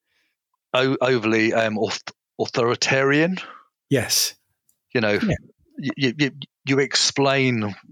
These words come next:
Speaker 1: why you were t-, uh, um, trying to get them to do something rather than saying,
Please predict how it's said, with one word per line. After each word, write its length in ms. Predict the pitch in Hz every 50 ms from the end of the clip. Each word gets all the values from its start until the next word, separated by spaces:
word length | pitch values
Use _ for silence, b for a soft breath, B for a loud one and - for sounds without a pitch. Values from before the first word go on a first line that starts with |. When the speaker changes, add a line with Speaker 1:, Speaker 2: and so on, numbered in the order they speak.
| -
Speaker 1:
why 560 | - 113 113 113 113 113 113 110 107 95 85 B B B B _ -
you 180 | 208 127 117 113
were 80 | 104 101
t-, 160 | - - 127 -
uh, 140 | - 104 104 98 -
um, 180 | 107 101 104 104 -
trying 180 | - 135 110
to 60 | 110
get 160 | 104 113 - -
them 120 | 104 92
to 100 | 110 107
do 160 | 101 104 104
something 480 | 95 - 104 95 87 - - 90 95 - 101
rather 260 | 110 107 104 92 95
than 160 | 98 101 95
saying, 360 | - - 110 101 101 101 98